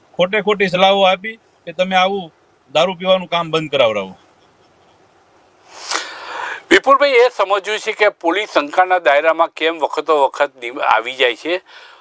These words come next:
Speaker 2: અને ભારતીય જનતા પાર્ટીના બે જૂથ પૈકી એક જૂથના ઈશારે પોલીસ અધિકારી વર્તી રહ્યા છે,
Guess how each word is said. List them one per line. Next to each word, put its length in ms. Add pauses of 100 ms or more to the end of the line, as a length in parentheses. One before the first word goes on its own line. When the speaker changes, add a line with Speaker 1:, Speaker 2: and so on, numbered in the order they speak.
(180)
Speaker 2:
અને 160
ભારતીય 400
જનતા 340
પાર્ટીના 440
બે 260
જૂથ 300
પૈકી 440
એક 260
જૂથના 420
ઈશારે 500 (360)
પોલીસ 340
અધિકારી 440
વર્તી 360
રહ્યા 240
છે, 100